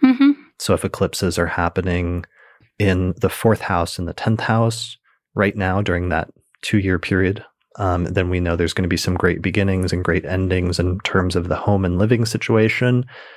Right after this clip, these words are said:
Speaker 2: and in terms of the career and overall life direction. So fourth and tenth house.
Speaker 1: Right.
Speaker 2: If eclipses are taking place in the fifth and s-, in the fifth house and the eleventh house, it might be great beginnings and endings with respect to children and friends or groups,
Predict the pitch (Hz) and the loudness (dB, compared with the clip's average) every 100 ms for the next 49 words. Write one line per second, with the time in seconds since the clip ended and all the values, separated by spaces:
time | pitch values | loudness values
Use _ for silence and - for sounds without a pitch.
0 | - 95 90 82 95 85 87 85 90 - | -6 -2 0 0 -2 -2 -2 -2 -4 -2
1 | 98 92 87 82 85 87 - 82 82 92 | 0 2 4 2 0 -2 0 0 2 0
2 | - - 78 - - 92 - 95 - 87 | -2 -4 -4 -6 -8 -8 -8 -8 0 0
3 | - - 98 95 - - 135 - - 269 | 0 -6 -6 -4 -4 -4 -4 -8 0 2
4 | 254 370 _ _ - - - - 92 - | 2 -4 _ _ -6 -6 -4 0 0 0
5 | 85 87 95 92 90 80 82 - 87 87 | -2 0 0 0 -2 0 0 0 -2 0
6 | 85 - - 107 95 - 82 - - - | -2 -6 0 0 0 -2 -4 -4 -6 -8
7 | - - - 117 104 92 - 113 - 101 | -10 -14 -4 0 2 2 2 0 2 0
8 | 95 - 92 90 - 101 98 113 107 107 | 0 -2 -4 -4 -4 0 2 2 2 2
9 | 110 113 107 85 85 87 92 87 82 _ | 2 2 -4 -2 -4 -4 -2 -2 -4 _
10 | _ _ _ - 95 90 82 90 87 85 | _ _ _ 0 2 2 0 0 0 -2
11 | 90 92 92 90 87 87 85 85 - 87 | -4 -2 -4 -2 -2 -2 -2 -4 -2 -4
12 | - - - 95 92 92 87 85 87 - | -2 -4 2 2 2 -2 -2 -4 -8 -2
13 | 87 82 90 95 85 - 90 92 110 - | -2 0 -4 -4 -2 -2 0 0 -2 -8